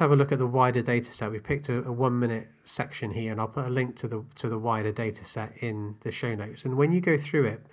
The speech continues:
look at Matt Hancock, but also look at Susanna Reid and Ben Shepherd, 'cause they do self-presentation a lot through this interview as well. And your checklist of questions then is, what's their goal? What's their goal here? What is it they're trying to achieve?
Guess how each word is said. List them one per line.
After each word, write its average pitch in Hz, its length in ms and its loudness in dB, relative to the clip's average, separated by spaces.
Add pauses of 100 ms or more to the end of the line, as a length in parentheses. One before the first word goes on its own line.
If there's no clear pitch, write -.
(260)
look 151 220 2
at 170 120 0
Matt 165 220 2
Hancock, 143 400 0
but 135 60 -6
also 185 340 4
look 123 220 0
at 139 100 -6
Susanna 139 380 4
Reid 123 220 2
and 117 120 -2
Ben 117 200 -2
Shepherd, 120 460 -6 (280)
'cause 120 160 -2
they 151 240 4
do 156 160 2
self-presentation 113 880 -2
a 113 40 -4
lot 113 240 -4
through 113 200 -4
this 113 160 -6
interview 110 340 -6
as 107 100 -6
well. 143 320 -4 (560)
And 135 120 2
your 135 100 6
checklist 170 560 0
of 120 100 -2
questions 127 520 -2
then 107 160 -4
is, 110 200 -4 (340)
what's 165 200 2
their 139 160 2
goal? 107 480 -2 (480)
What's 180 180 0
their 175 120 4
goal 131 320 4
here? 104 240 0
What 131 160 -2
is 143 100 -2
it 156 80 0
they're 135 100 -2
trying 120 360 -2
to 110 140 -6
achieve? 160 580 -4